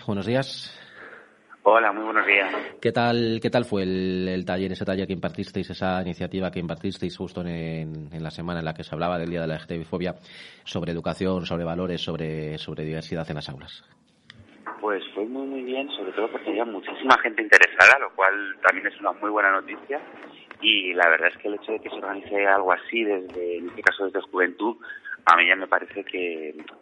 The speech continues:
Speaker 2: que demuestra que hay mucho interés, ¿no? Por, por combatir todo este tipo de desigualdades, de discriminación, de exclusión. Y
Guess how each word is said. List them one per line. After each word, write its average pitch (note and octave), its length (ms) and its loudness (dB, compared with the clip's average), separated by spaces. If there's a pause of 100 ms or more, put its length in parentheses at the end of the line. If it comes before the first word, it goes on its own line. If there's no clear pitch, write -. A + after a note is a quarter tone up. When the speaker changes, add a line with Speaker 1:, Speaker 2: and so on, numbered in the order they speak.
Speaker 2:
que F#2 100 12
demuestra F2 400 8
que - 100 -4
hay F#2+ 60 2
mucho F#2 240 -4
interés, E2+ 520 4
¿no? F#2+ 160 -4
Por, - 260 -16
por - 180 -12
combatir E2+ 580 2
todo F2+ 120 -2
este - 200 -8
tipo - 280 -4
de E2+ 280 2
desigualdades, F#2 1000 4
de F2+ 280 -4
discriminación, F#2+ 1080 0
de F2+ 80 2
exclusión. F#2+ 720 -2
Y F2+ 120 -6